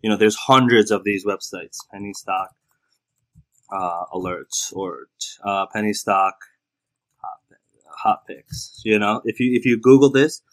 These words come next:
you'll see that there's tons of, um, websites that are basically asking you to put your email in, right? All these guys. And these are all basically just most, for the most part, all pump and dumps.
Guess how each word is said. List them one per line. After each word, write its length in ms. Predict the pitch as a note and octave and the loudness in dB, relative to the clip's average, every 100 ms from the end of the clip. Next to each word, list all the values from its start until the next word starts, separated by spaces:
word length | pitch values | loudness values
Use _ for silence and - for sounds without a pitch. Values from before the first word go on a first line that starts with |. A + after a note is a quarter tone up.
| _ _ - | _ _ 0
you'll 160 | A#2 | 2
see 140 | A#2 C3 | 4 4
that 160 | A#2+ | 4
there's 240 | A2+ G#2 - - | 2 0 0 0
tons 440 | B2 A#2+ A#2 A2 - | 4 4 2 -4 -2
of, 380 | G2+ G2+ G2 F#2 - _ - | 0 0 -2 -10 -20 _ -16
um, 80 | E2 A1+ A1 _ _ _ _ - _ _ - | -16 -16 -20 _ _ _ _ -20 _ _ 4
websites 680 | A2+ A#2 - A2 F#2+ - - | 4 4 4 2 2 -6 -2
that 180 | G#2+ G#2 | 0 2
are 220 | G2 - _ | 0 -6 _
basically 480 | A#2 A#2+ C#3 C3 B2+ | 4 6 6 4 6
asking 420 | G2+ A2 A2 A2+ | 8 6 4 -2
you 100 | G#2 G#2 | 0 -2
to 80 | |
put 260 | - A2+ - | 0 -2 0
your 80 | A#2+ | -2
email 400 | A2 A2 G2+ G2 | 0 0 -2 -4
in, 240 | F#2+ G#2 _ _ _ _ - | -8 -14 _ _ _ _ -4
right? 120 | G#2 G#2+ | -2 4
All 240 | A2+ A2 | 6 6
these 200 | G2+ F#2 | 4 -2
guys. 360 | F#2 D#2+ - F#2+ | -6 -10 -10 -6
And 260 | G#2 G2 | -6 -2
these 180 | A#2 B2 | 2 2
are 120 | B2 | 2
all 340 | G#2+ B2 C3 C3 | 4 6 6 4
basically 520 | A#2 A2+ A#2+ A#2 A2 | 2 0 -4 -2 -2
just 440 | - G#2 G#2 - _ _ _ _ _ A2 | 0 0 0 -8 _ _ _ _ _ 4
most, 480 | A#2+ A#2+ - - - | 4 4 0 -8 0
for 80 | |
the 60 | A2+ | 2
most 240 | A#2 B2 | 2 2
part, 160 | D3 B2+ | 2 2
all 240 | G2+ A2 - | 4 2 2
pump 180 | G2+ G2+ | -4 -6
and 120 | F#2 | -14
dumps. 400 | C#2+ - - | -14 -14 -14